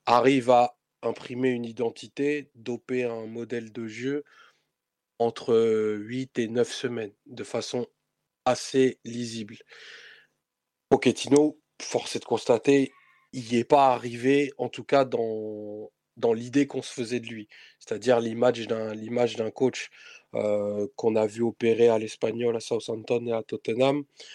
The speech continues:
euh, qui avait des équipes hyper dynamiques à la perte, euh,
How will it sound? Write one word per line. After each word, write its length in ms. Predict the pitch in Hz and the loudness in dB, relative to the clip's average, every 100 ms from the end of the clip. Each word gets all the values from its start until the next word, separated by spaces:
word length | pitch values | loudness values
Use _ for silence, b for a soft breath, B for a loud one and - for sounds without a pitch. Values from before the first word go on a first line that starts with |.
| B B - | B B -2
euh, 680 | 110 107 110 110 107 107 | 0 0 -2 -4 -4 -4
qui 140 | 107 123 | 0 2
avait 180 | 110 107 | 2 0
des 240 | 117 113 | -4 -6
équipes 280 | 113 120 - | -10 -12 -10
hyper 300 | 117 147 123 | 0 2 2
dynamiques 500 | 113 117 117 120 - | 0 0 0 -2 -2
à 80 | 110 | -2
la 120 | 110 | 0
perte, 500 | - 135 135 - - B B B B | 4 4 2 -8 -18 B B B B
euh, 440 | 113 110 107 104 | 4 4 2 -2